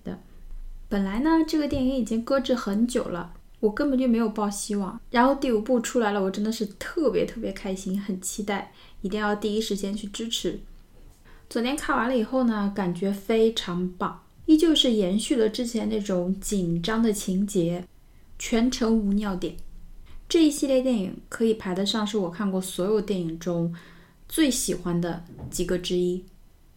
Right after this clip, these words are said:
我很喜欢它，是因为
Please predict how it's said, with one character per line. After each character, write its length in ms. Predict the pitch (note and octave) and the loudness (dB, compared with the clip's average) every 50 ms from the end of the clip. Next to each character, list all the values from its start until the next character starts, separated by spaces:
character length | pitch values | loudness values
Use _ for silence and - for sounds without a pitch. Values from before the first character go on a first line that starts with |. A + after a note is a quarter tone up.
| - _ _ - - - - - - | -20 _ _ -20 -20 -20 -20 -14 -6
我 100 | - A3 | -4 -4
很 180 | A3+ - B3+ C#4+ | -2 0 0 -2
喜 200 | D4+ - - A3+ | -2 -2 -2 -2
欢 180 | F#3+ F3+ F3+ | -2 -2 -2
它， 180 | F#3 G#3+ A3 A3+ | -2 -2 -2 -2
是 240 | A#3 A#3 - B3 A3+ | -2 -2 -2 -2 -2
因 200 | A3 A3+ A#3 A#3 A#3+ | 0 2 2 2 2
为 420 | B3 A#3 G#3+ G3+ F#3+ F#3 F#3 - | 0 0 -2 0 -2 -2 -4 -6